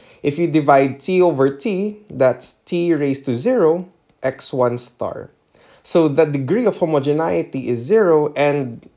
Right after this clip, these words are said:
uh, at least for the Marshallian demand function of good one,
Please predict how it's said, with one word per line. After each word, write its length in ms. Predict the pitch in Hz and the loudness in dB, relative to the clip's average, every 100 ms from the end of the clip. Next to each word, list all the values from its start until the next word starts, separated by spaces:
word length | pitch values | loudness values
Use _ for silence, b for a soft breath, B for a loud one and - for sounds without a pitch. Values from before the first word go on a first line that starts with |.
| - | -4
uh, 160 | 123 90 | -2 0
at 160 | 139 | -2
least 240 | 165 156 147 | -2 -4 -2
for 380 | 139 127 - - - | 2 2 0 -14 0
the 320 | 127 117 117 - - | 2 2 -2 -14 -4
Marshallian 480 | 131 131 156 151 | -2 2 2 4
demand 300 | 151 143 139 | 4 0 -2
function 320 | 139 123 127 117 | -2 -4 -4 -6
of 160 | 113 | 0
good 220 | 240 226 | 0 0
one, 360 | 139 120 165 | 0 0 0